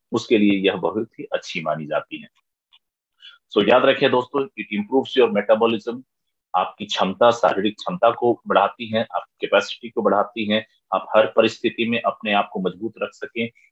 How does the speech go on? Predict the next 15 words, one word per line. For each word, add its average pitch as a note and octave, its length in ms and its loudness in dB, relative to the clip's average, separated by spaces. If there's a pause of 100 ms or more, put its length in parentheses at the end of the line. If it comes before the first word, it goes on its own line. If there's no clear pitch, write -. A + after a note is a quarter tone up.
(260)
इसके G#2+ 280 0
लिए A2 200 6
आपको G2 280 2
काबिल G2 320 2
बनाती G#2+ 400 0
हैं। A#2 260 -6 (100)
एलर्जीज A2+ 760 2 (280)
जो A2+ 120 2
है A#2 240 4
आपको - 280 4
बारंबार G2+ 580 4
आपको F#2 220 -6
परेशान G#2 480 -2
नहीं G#2 200 -6
करेगी, G2 440 -2